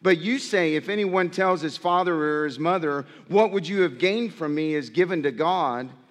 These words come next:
he need not honor his father.' So for the sake of your tradition, you have made void."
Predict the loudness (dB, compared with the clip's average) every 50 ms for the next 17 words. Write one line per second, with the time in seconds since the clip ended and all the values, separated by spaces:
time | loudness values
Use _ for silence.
0 | _ _ _ _ -4 -2 0 0 0 0 -2 -2 -4 -2 -2 0 0 0 2 2
1 | 2 2 2 2 0 -2 -2 -4 -6 -8 -8 -8 -6 -6 -6 -6 -8 -10 -12 -14
2 | -16 -20 -20 _ _ _ _ _ _ _ _ _ _ _ -6 -4 -4 -2 -2 -4
3 | -4 -4 -6 -2 0 0 0 0 0 -2 -4 0 0 -2 -2 0 -2 -4 0 0
4 | 0 -2 -2 -4 -6 -6 -6 -6 -4 -4 -2 -4 -4 -4 -4 -4 -2 -2 -4 -6
5 | -8 -10 -8 -6 -4 -4 -4 -6 -8 -10 -10 -12 -12 -14 -16